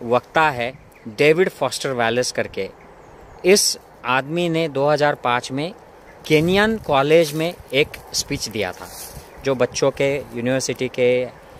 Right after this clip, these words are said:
शुरू में स्पीच दिया जाता है। तो उसको टाइम्स मैगज़ीन ने one of the greatest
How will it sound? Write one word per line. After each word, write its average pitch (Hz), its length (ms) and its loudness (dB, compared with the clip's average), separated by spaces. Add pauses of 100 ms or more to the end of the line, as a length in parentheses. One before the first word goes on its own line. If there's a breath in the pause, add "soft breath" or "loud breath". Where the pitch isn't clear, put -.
(180)
शुरू 143 360 4
में 147 140 2
स्पीच 135 300 -4
दिया 113 260 2
जाता 104 260 -4
है। 98 120 -4
तो 156 120 0
उसको 180 500 2
टाइम्स 170 460 -2
मैगज़ीन 160 480 0
ने 147 220 -4 (720 loud breath)
one 135 200 2
of 208 120 2
the 190 160 2
greatest 147 600 0